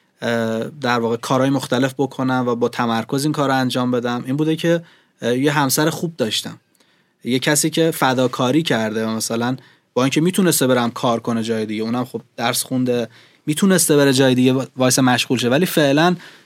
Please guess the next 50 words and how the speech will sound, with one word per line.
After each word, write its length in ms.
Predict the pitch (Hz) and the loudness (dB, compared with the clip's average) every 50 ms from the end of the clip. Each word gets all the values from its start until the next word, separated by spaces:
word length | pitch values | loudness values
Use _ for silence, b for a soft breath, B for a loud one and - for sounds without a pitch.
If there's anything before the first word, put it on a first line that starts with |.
| B B B | B B B
انتخابش 540 | 143 139 139 151 135 156 156 160 175 165 - | -2 0 2 2 2 4 4 4 4 2 2
این 100 | 185 185 | 2 2
بوده 180 | 175 175 175 170 | 2 2 2 2
که 100 | 175 170 | 2 2
بمونه 260 | 165 165 170 175 175 | 2 2 4 2 2
تو 120 | 165 160 | 0 -2
خونه 320 | 143 - - 139 135 143 147 | -4 -2 -2 0 0 2 2
و 20 | |
انتخابی 480 | 135 135 123 127 127 - 143 135 143 147 | 2 0 0 -2 -2 -2 -2 0 0 0
که 160 | - 147 143 | 0 0 0
شاید 280 | - - 139 139 143 143 | 2 2 0 0 2 0
یه 80 | 139 | 0
جورایی 260 | 135 139 139 139 143 | 0 2 2 2 2
من 280 | 143 143 143 143 151 151 135 127 - - | 2 2 2 2 0 -2 -6 -10 -8 -8
و 80 | 117 | -8
خانواده 540 | - - 120 117 120 113 113 113 113 127 131 | -4 -2 -2 0 0 0 0 0 0 0 0
و 180 | 131 120 113 110 B B B B B B B _ | 0 0 -2 -2 B B B B B B B _
در 160 | 123 113 110 | -2 0 0
واقع 160 | 113 117 123 | 0 0 0
بچه‌ها 340 | 120 120 113 - - 127 131 | 0 0 0 0 0 0 0
بهش 100 | 139 131 | 0 0
تحمیل 360 | - 135 120 113 123 147 147 | 0 -2 -2 0 0 -2 0
کردن. 320 | - 135 113 110 113 113 | 0 0 0 0 0 0
اما 260 | 120 123 143 151 151 151 B B B B B B _ | 0 0 0 0 -2 -4 B B B B B B _
به 80 | - 117 | -4 -2
خودش 300 | - 147 147 165 156 185 | 0 2 2 2 2 2
هم 80 | 170 | 2
همیشه 340 | 156 143 131 131 - - 156 | 2 2 2 2 0 0 2
می‌گم، 300 | 165 170 170 139 120 117 | 2 2 2 2 2 0
می‌گم 200 | 113 117 123 135 | 0 -2 -2 -2
که 120 | 131 156 151 | -2 0 0
«این 100 | 156 143 | 0 -2
کاری 280 | - - 135 127 127 | -2 -2 -2 -2 -2
که 80 | 123 135 | -2 -2
تو 140 | 131 139 127 | -4 -2 0
داری 220 | 131 127 127 127 | 0 0 0 0
می‌کنی 800 | 127 123 123 - 127 123 127 147 165 165 160 143 139 135 131 131 | 0 -2 -2 -4 -4 -4 -2 -2 0 0 0 -2 -2 -4 -6 -6
خیلی 440 | - - - 156 160 165 160 147 131 | -8 -2 0 2 4 4 4 2 0
کار 240 | - - 120 113 113 | 0 -2 -2 0 0
مهمتری 480 | 117 113 113 113 110 - 117 113 113 | -2 -2 -2 -4 -6 -6 -4 -4 -2
از 160 | 113 110 - | -2 -2 -4
کار 240 | - - 117 113 113 | -6 -6 -6 -4 -4
من. 200 | 110 110 107 101 - b b b b b b b b b - | -4 -6 -6 -10 -14 b b b b b b b b b -4
من 100 | 139 147 | 0 2
دارم 180 | 156 160 156 | 2 2 2
چهار 200 | 151 - 160 156 | 2 0 0 0
تا 140 | 151 170 160 | 0 0 -2
مثلاً 180 | 147 - 160 156 | 0 0 -2 -2
استارتاپ 500 | 147 139 - 131 120 113 151 156 156 160 | -2 0 0 -2 -2 0 -2 -4 -4 -2
مثلاً 440 | 147 - - 123 123 123 120 127 | -4 -2 -2 -2 -2 -2 -4 -6